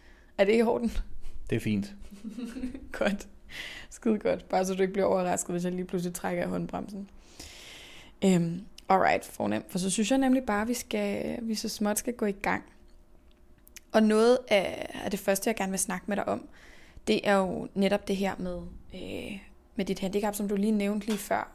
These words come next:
Speaker 1: da vi stod inde i stuen. Øhm, og jeg kunne godt tænke mig at vide lidt mere om sådan, ja, hvordan det, hvordan det former din hverdag, og hvordan det gør nogle ting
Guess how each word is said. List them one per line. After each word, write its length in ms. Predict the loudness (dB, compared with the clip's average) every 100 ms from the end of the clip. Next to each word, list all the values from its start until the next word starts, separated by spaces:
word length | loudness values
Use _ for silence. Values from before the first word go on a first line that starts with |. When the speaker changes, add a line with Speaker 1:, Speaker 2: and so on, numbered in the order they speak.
| -12
Speaker 1:
da 60 |
vi 80 | -8
stod 280 | -6 -4 -6 -4
inde 160 | -4 -4
i 40 |
stuen. 480 | -6 -6 -4 -4 -6 -14 -20 -20 -20 -20 -20 -8
Øhm, 80 | -6 -6 -12 -12 -4
og 80 |
jeg 80 | -2
kunne 100 | 0
godt 140 | 0 2
tænke 200 | 2 2
mig 100 | 2
at 100 | 0
vide 340 | 0 0 -2 2
lidt 220 | 2 4
mere 180 | 0 0
om 240 | -2 -4 -4
sådan, 480 | -2 -2 -2 -2 -4 -10 -14 -14 -18 -20 -20 _ -20 -20 -20 -6
ja, 120 | -4 -4 -4
hvordan 360 | 2 4 6 4
det, 120 | 2 -4 -6 2
hvordan 280 | 4 4
det 140 | 2 0 -2
former 280 | 0 2 2
din 140 | 2 4
hverdag, 500 | 4 2 0 -2 -4
og 60 | -4
hvordan 300 | 0 0 -2
det 100 | -2
gør 160 | -2
nogle 280 | 0 -2 -2
ting 300 | -2 -2 -4